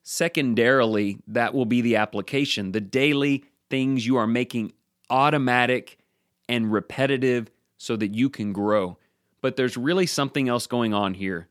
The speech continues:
Let me tell you about it. I struggle with understanding the balance between First John five thirteen and verses like it that tell me that I can be confident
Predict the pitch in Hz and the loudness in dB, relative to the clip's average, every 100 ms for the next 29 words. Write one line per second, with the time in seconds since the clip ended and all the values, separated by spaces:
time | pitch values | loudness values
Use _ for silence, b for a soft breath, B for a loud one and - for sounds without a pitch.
0 | _ - 123 113 131 107 98 90 82 76 | _ -8 -4 -2 -4 -4 -2 -4 -6 -8
1 | 80 - _ _ _ _ _ 117 123 156 | -10 -16 _ _ _ _ _ 0 2 2
2 | 170 170 - - 120 98 85 107 - _ | 0 -4 -8 0 0 0 -2 -4 -10 _
3 | _ _ _ _ _ - 120 110 - 120 | _ _ _ _ _ -2 -2 -2 -2 0
4 | 147 156 147 - - 117 113 98 95 98 | 2 0 0 -2 0 2 2 2 0 0
5 | 95 95 110 117 131 107 - - 107 - | -2 0 2 2 2 -2 -6 -8 -8 -6
6 | 104 95 85 101 - _ _ _ _ _ | -6 -4 -4 -6 -10 _ _ _ _ _
7 | _ _ 123 127 - 127 123 123 - 117 | _ _ 0 0 0 0 0 0 2 2
8 | 120 - 113 120 - 110 101 104 120 98 | 2 0 -2 -2 -4 -4 -2 0 -2 0
9 | 113 123 110 95 104 131 - 98 90 - | -2 -2 -4 -2 2 2 2 -2 -4 -8
10 | _ _ _ _ - 127 - 143 151 147 | _ _ _ _ -2 -2 0 -2 0 0
11 | 127 123 135 143 160 160 143 123 113 - | 0 -2 0 2 2 0 -4 -4 -4 -8
12 | - 175 196 180 143 117 104 - | -8 0 0 0 0 2 0 -4